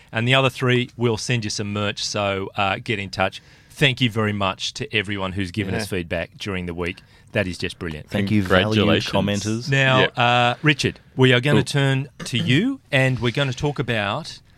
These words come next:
Speaker 1: car brand, ostensibly car brands,
Speaker 2: Yeah.
Speaker 1: that are a bit broader than that.
Speaker 2: That's it. Um, Lexus has announced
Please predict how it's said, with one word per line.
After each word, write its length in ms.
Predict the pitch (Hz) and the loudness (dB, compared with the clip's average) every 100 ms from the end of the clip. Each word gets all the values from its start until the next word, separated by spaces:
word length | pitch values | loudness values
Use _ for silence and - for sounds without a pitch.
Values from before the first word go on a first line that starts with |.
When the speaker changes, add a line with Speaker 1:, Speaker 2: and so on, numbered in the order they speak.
| - | -6
Speaker 1:
car 300 | 139 214 220 | 0 0 0
brand, 240 | 107 85 | -2 -4
ostensibly 500 | 120 - 185 139 98 | -4 -4 -2 -4 -6
car 240 | 82 85 76 | -8 -8 -10
brands, 300 | 76 78 113 | -12 -4 -2
Speaker 2:
Yeah. 80 | 92 - - - - | -2 -6 -20 -18 -4
Speaker 1:
that 160 | 127 | -2
are 60 | 127 | -2
a 40 | |
bit 220 | 123 196 | -2 -4
broader 300 | 214 254 247 | -4 -2 -2
than 180 | 113 92 | -2 -6
that. 160 | 76 - _ - | -10 -14 _ -2
Speaker 2:
That's 200 | 226 - | 0 0
it. 120 | - - - - - - | -4 -10 -20 -20 -10 -2
Um, 460 | 143 143 143 143 - _ _ - | 0 2 0 -2 -8 _ _ -6
Lexus 580 | 117 175 - 104 - - | -4 -4 -4 -6 -6 -10
has 300 | - 117 110 - | -6 -2 -2 -2
announced 640 | 107 95 87 - - - | -2 0 0 -4 -12 -14